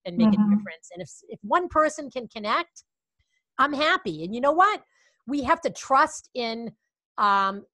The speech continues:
Speaker 1: the Holy Spirit and what we believe in, that sometimes we might never hear from those people's lives that we touch. But you know what? Other times we do. And
Speaker 2: Mm-hmm.
Speaker 1: that just to me, uh, is a sign.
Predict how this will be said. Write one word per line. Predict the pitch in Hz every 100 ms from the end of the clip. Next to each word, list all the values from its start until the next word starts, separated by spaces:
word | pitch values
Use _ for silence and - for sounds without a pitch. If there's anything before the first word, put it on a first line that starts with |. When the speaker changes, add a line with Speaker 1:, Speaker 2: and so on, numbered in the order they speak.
| _
Speaker 1:
the | - 202
Holy | 254 254
Spirit | 214 - 233 247 269 269 -
and | 202 196
what | 214 220
we | 208
believe | 202 196 208 226
in, | 277 277 247 _ _ 175
that | 220 214 -
sometimes | - 294 302 285 269
we | 220 254
might | 240 233
never | 214 220 220
hear | 208 - 277 294 311
from | 311 233 196 180 185 180
those | 196 185
people's | - 196 196 180 180
lives | 185 180 175 147
that | 180
we | 180
touch. | - 196 175 -
But | 190
you | 208
know | 214
what? | 254 311 359 - _ _ _ -
Other | 311 359
times | - 226 208 202 170
we | 196
do. | 165 220 247 147 123 _ _ _ -
And | 202 202
Speaker 2:
Mm-hmm. |
Speaker 1:
that | 208 277 294
just | 180 220 -
to |
me, | 208 214 220 180 160 - _ _ _ _ _ _ _ -
uh, | 170 165 190
is | 208 196
a |
sign. | - 220 202 196 165 170